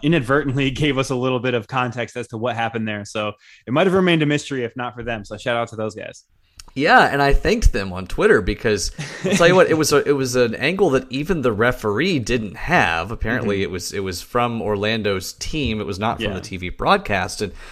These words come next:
Speaker 2: uh, you know, honestly, based on the angles the referee had, I'm su-, I'm really surprised they made the call.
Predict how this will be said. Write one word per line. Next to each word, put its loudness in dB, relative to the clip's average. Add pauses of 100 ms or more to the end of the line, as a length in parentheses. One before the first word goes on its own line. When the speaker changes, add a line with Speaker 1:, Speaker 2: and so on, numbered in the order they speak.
(360)
Speaker 2:
uh, 0
you -4
know, -4 (160)
honestly, 4
based 2
on -4 (240)
the -8
angles 0
the -2
referee -2 (300)
had, 2 (580)
I'm 4
su-, -2
I'm -4
really 0
surprised -4
they -4
made -6
the -10
call. -8